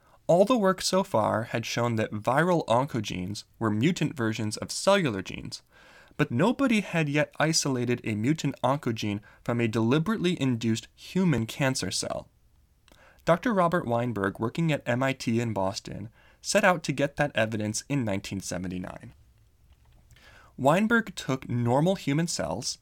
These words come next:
and treated them with a chemical carcinogen, turning them into cancer cells. Weinberg then extracted the D N A from the cancer cells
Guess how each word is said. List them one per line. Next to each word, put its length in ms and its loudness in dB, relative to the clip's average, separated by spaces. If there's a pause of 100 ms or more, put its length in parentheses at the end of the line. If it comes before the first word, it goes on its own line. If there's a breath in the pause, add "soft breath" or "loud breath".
(280 soft breath)
and 140 -2
treated 460 0
them 240 0
with 160 -2
a 60 -4
chemical 520 0
carcinogen, 800 -4 (100)
turning 360 0
them 240 0
into 200 -6
cancer 380 -6
cells. 480 -8 (880 soft breath)
Weinberg 400 4
then 160 4
extracted 540 0
the 100 0
D 220 -2
N 160 0
A 140 0
from 220 -4
the 80 -2
cancer 380 -2
cells 380 -6